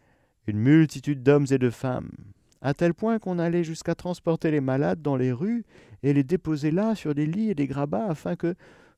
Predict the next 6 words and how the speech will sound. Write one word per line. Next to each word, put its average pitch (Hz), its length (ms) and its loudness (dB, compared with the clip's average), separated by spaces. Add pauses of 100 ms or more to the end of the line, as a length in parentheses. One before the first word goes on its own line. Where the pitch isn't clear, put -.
tout 190 240 -6
au 143 40 0
moins 151 320 -2 (140)
l'ombre 123 840 -2
de 90 120 -4
Pierre, - 840 -12